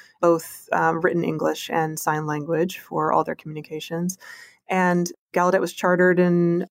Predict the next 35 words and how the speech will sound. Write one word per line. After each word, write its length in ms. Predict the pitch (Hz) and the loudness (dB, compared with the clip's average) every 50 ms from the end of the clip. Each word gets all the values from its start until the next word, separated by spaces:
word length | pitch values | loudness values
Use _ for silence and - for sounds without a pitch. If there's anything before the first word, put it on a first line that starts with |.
| _ - | _ -2
eighteen 260 | 175 180 175 - 180 | -2 -2 0 -2 -6
sixty-three, 580 | 185 185 185 - 190 175 - - 196 220 240 247 | -8 -8 -8 -8 -8 -6 -4 -2 -2 0 0 0
I 20 | |
believe, 340 | 233 233 240 233 240 262 277 - | 0 0 0 0 0 0 -2 -2
by, 400 | - 175 165 170 202 202 170 196 - - | -2 0 0 0 -2 -2 -6 -8 -8 -4
uh, 240 | 185 180 175 175 - | 0 0 2 2 2
Abraham 340 | - 175 180 185 180 170 170 | 0 -2 -2 -2 -2 -2 -2
Lincoln. 400 | 175 180 185 233 240 254 277 269 _ - - - - - _ _ _ - | -2 -2 -2 -2 -2 -2 -2 -4 _ -12 -20 -20 -20 -20 _ _ _ -2
And 320 | - 180 185 185 180 180 185 | 0 2 2 4 2 2 0
so 80 | - | 0
it's 120 | - - - | -2 -2 0
been 140 | - 220 240 | 0 2 2
around 260 | 226 220 202 202 190 | 4 4 2 2 0
for 80 | 190 180 | 2 2
a 60 | 175 | 4
long 200 | 175 165 160 170 | 4 4 2 2
time. 360 | 175 - 160 151 160 208 254 - | 0 -2 0 0 2 2 0 0
And 240 | - 220 208 202 190 | 0 0 0 0 -2
so 360 | - - 208 196 196 196 190 | -2 0 2 2 4 4 2
deaf 200 | 190 220 233 233 | 2 2 0 2
folks 240 | - 226 208 - - | 2 0 0 0 0
have 200 | - 185 170 156 | 0 0 0 0
designed 680 | 175 170 165 165 151 151 156 160 170 170 170 175 180 - - | -2 -2 0 0 0 2 2 2 4 4 2 2 2 2 2
their 240 | 175 170 170 165 | 4 4 6 4
environments 640 | 165 165 165 160 160 160 160 160 160 156 156 - - | 4 2 2 2 2 2 2 0 0 -2 -4 -4 -6
in 80 | 160 160 | -4 0
lots 260 | 156 156 156 - - | 0 0 0 0 -2
of 80 | 156 - | -6 -6
inventive 420 | 160 156 156 156 156 - 165 165 | -6 -4 -4 -6 -6 -6 -6 -4
ways 280 | 165 156 151 151 - - | -2 -2 -2 -4 -4 -8
for 220 | - - 170 160 156 | -6 -2 0 0 2
a 80 | 156 | 0
long 240 | 156 151 151 147 - | 0 0 0 -2 -2
time. 320 | - - 160 160 - - 185 | -4 -4 -4 -4 -4 -6 -10
So 340 | - - 175 165 165 160 | -6 -2 0 0 0 -2